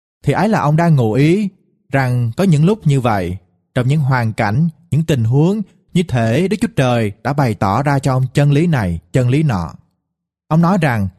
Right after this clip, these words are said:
Đức Chúa Trời đã mặc khải cho ông một cách khác thường và kinh ngạc, đặng giữ ông khỏi việc trở nên kiêu ngạo và ngạo mạn.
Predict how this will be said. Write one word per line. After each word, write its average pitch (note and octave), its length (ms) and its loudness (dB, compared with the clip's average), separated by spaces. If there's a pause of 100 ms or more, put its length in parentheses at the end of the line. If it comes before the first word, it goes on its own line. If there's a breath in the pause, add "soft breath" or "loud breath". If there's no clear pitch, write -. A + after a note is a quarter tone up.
(180)
Đức F#3+ 100 0
Chúa B3+ 140 -2
Trời C3+ 180 2
đã C3 160 0
mặc D#3+ 240 0
khải C3 280 0
cho D#3+ 160 0
ông D#3 240 2
một A2 160 -2
cách F3 180 -4
khác A#3 260 -4
thường B2+ 300 2 (340 soft breath)
và C#3 100 0
kinh A3+ 320 -2
ngạc, C3+ 280 0 (260)
đặng C3 240 0
giữ C#3 140 2
ông F3+ 260 0
khỏi D#3+ 220 -2
việc C3 260 -2
trở B2+ 100 0
nên D#3+ 200 4
kiêu F3+ 260 2
ngạo G#2 320 0
và G#2 120 -2
ngạo F#2 260 -2
mạn. E2+ 300 -2